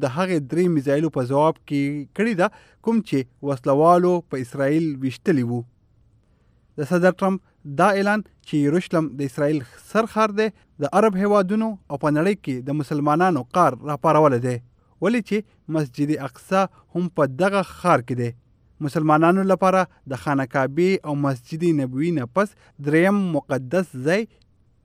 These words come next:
مسجد اقصی دی. او فلسطینیان د یروشلم ختیځ خپل راتلونکي ریاست ستر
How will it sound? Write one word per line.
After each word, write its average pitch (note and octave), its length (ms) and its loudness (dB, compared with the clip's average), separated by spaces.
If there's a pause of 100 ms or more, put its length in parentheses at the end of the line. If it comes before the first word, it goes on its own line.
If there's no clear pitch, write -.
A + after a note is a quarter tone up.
(140)
مسجد F#3+ 360 0 (380)
اقصی - 320 0 (100)
دی. A#2 140 -2 (880)
او C#3 160 -8
فلسطینیان D3+ 640 2 (480)
د C#3 140 2
یروشلم F#3+ 440 2 (240)
ختیځ D#3 400 -2 (140)
خپل G3+ 340 2
راتلونکي F3+ 720 -2 (160)
ریاست C#3 420 -4 (300)
ستر G#3 340 0